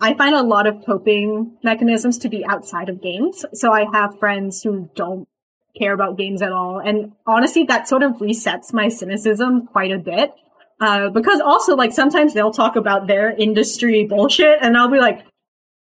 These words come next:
"This makes no sense to me. <laughs> Like, who cares?" And then I'll tell them the same thing about, like, I'll be like, "Oh, some gamers are angry that a game is on Epic for free." And they're like,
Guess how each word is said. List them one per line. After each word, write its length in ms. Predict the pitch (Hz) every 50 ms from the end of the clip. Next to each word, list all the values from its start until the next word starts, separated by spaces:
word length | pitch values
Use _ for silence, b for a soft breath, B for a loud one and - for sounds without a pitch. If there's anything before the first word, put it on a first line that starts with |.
| _ _ _ _ -
"This 160 | - 466 539 587
makes 120 | 494 254 226
no 220 | 240 240 254 262
sense 360 | 370 - - 240 - - - -
to 80 | - - - 359
me. 100 | 359 370
<laughs> 0 |
Like, 200 | - 240 220 - - - _ _
who 160 | - - 440 622 659 - - -
cares?" 760 | - 330 359 320 254 240 - - 440 480 466 - - - - B B B B B B B B
And 100 | B B
then 180 | 453 466 494 508 480
I'll 100 | 494 466
tell 200 | - - 480 466
them 80 | 466 453
the 140 | 440 427 427 -
same 240 | 440 403 403 427
thing 160 | - 440 415 349
about, 260 | 294 302 302 302 285
like, 160 | 262 240 - B B B B B B B B B B
I'll 140 | 254 285
be 100 | 285 330
like, 140 | 302 285 302 -
"Oh, 260 | - 320 311 311 302
some 300 | 359 - 370 330 302 240 226
gamers 360 | 285 302 302 302 302 285 247
are 160 | 269 262 254 -
angry 340 | 269 285 285 285 254 262 262
that 260 | 247 240 226 214 - - - _ _ -
a 280 | 240 226 220 214 214 202
game 440 | 196 - - - 302 294 294 269
is 120 | 254 233 247
on 240 | 240 226 233 233 -
Epic 460 | 311 302 277 - - 233 - - - -
for 240 | 269 247 240 -
free." 260 | - 381 339 285 247 214
And 140 | 214 226
they're 100 | 240 254
like, 280 | 247 240 220 214 - -